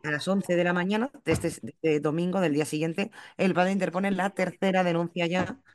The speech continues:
de desaparición para comentarle el detalle de la silla de ruedas. O sea, el padre va como informando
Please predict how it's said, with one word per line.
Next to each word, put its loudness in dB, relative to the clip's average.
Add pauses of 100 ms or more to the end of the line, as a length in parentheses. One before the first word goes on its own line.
(380)
de 0
desaparición 0
para 0
comentarle -2
el -2
detalle -2
de 0
la -2
silla -6
de -4
ruedas. -2 (240)
O -10
sea, 0
el -6
padre 0
va 2
como 0
informando -4